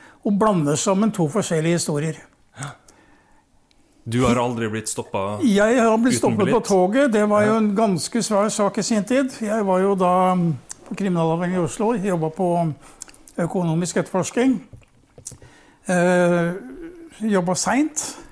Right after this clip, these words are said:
Speaker 1: Jeg løp ned på Oslo S, inn på toget, hadde løst billett, kostet elleve kroner den gangen. Og, eh, så kommer en sånn med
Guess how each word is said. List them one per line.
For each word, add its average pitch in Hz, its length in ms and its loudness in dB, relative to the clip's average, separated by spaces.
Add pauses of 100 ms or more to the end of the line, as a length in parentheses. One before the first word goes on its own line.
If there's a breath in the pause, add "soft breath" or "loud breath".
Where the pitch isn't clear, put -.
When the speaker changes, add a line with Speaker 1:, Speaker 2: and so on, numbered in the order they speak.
Speaker 1:
Jeg 196 100 -4
løp 190 340 0
ned 175 220 -2
på 190 120 -2 (1120 soft breath)
Oslo 185 260 0
S, - 480 -2 (800 soft breath)
inn 208 240 2
på 214 160 -2
toget, 226 600 2 (800 loud breath)
hadde 190 280 0
løst 180 340 0
billett, 214 240 -4
kostet 294 300 -4
elleve 185 340 0
kroner 190 600 0
den 185 180 0
gangen. 233 400 2 (1120 loud breath)
Og, 196 320 -2
eh, 185 600 2
så 214 220 -4
kommer 190 260 -2
en 202 100 0
sånn 185 440 0
med 185 380 0